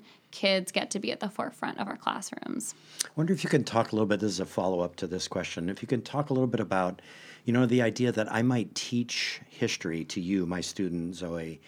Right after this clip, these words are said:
Speaker 2: but I also might be trying to turn you into a historian. In other words, you're being the thing that you're studying. You're gonna be a chemist. You're gonna be a biologist. You're gonna be
Speaker 1: Mm-hmm.
Speaker 2: a historian.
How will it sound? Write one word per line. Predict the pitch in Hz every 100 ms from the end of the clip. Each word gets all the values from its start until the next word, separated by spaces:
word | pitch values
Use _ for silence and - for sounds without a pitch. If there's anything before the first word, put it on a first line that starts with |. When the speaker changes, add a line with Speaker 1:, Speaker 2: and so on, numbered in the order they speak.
| - - - _ _ _ - _ _ -
Speaker 2:
but | 110 104 -
I | 104 110
also | 120 131 - 117
might | 110 107
be | 101
trying | - 110 104
to | -
turn | - - 104 95
you | 92 95 95 -
into | 101 - 92
a | 85
historian. | - - - 82 78 113 123 120 _ - - - -
In |
other | 104 101
words, | 104 87
you're | 101 90
being | 85 - 117 123 113 104
the | 95
thing | 90 - 107 101 90
that | 92 92
you're | 90 82
studying. | - 95 80 80 82 135
You're | 90
gonna | 87 92 85 80 -
be | 101 98 98 107
a | 104
chemist. | - 85 76 - - - - - -
You're | 95
gonna | 90 90
be | 82 104 98 98
a | 87
biologist. | 90 87 85 82 - 57 - -
You're | 170
gonna | 196 185
be | 190 190
Speaker 1:
Mm-hmm. | 190 - 170
Speaker 2:
a |
historian. | - 87 - 82 80 92 113 127